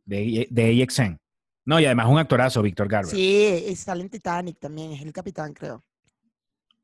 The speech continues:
Speaker 2: En Titanic. Pedro Almodóvar. Ay, mira, no sabía que Pedro Almodóvar era gay.
Speaker 1: Yo tampoco.
Speaker 2: No sabía. El
Speaker 1: Qué
Speaker 2: director
Speaker 1: arrecho.
Speaker 2: español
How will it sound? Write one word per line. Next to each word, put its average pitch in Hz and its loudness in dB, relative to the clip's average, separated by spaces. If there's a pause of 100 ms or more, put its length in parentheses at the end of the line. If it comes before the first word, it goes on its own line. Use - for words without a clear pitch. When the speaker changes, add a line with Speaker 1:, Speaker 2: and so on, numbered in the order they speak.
(180)
Speaker 2:
En 170 -12
Titanic. 151 -14 (1160)
Pedro 262 2
Almodóvar. 269 0 (640)
Ay, 285 -14
mira, 440 -6
no 359 -6
sabía 370 -6
que 392 -10
Pedro 349 -8
Almodóvar 349 -8
era 359 -6
gay. 302 -10 (720)
Speaker 1:
Yo 127 2
tampoco. 180 2 (720)
Speaker 2:
No 233 -10
sabía. 302 0 (280)
El 254 0
Speaker 1:
Qué 269 2
Speaker 2:
director 285 2
Speaker 1:
arrecho. 359 2
Speaker 2:
español 349 2